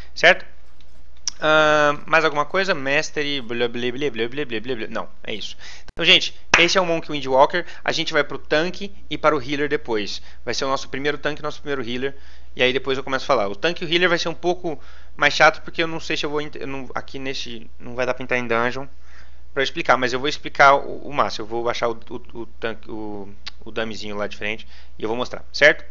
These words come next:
Então é isso. Esse foi o Windwalker Monk, Monk D P S. Não se esqueçam aqui embaixo, coloquem os seus comentários, o que vocês acharam, próximas classes que vocês quiseram e tudo que vocês querem ver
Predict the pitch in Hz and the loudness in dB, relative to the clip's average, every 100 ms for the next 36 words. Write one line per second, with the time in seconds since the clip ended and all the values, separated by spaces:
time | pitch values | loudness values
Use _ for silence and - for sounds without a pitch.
0 | - - - - 175 190 196 - - - | -6 -6 -4 0 2 2 0 -4 -4 -2
1 | 139 - 139 147 147 139 127 143 139 165 | 0 0 0 0 2 2 4 2 0 -2
2 | 127 120 - 131 131 156 175 123 147 - | -4 -4 -4 2 4 4 4 -2 -4 -4
3 | 160 - 123 - - 175 143 180 - 139 | -4 -4 -4 -4 -4 0 2 2 -2 0
4 | 127 123 - 123 123 120 135 151 - 113 | 0 0 -4 -6 -6 0 0 0 -4 -6
5 | 113 117 - 175 185 - - - - 135 | -4 0 6 6 6 0 -6 -6 0 2
6 | 127 135 - 135 123 - 131 151 - 156 | 2 2 2 4 2 0 -4 -4 -2 0
7 | 170 185 180 180 170 165 - 165 160 151 | 0 0 -6 -6 -4 -4 -2 0 0 0
8 | 127 147 | 2 0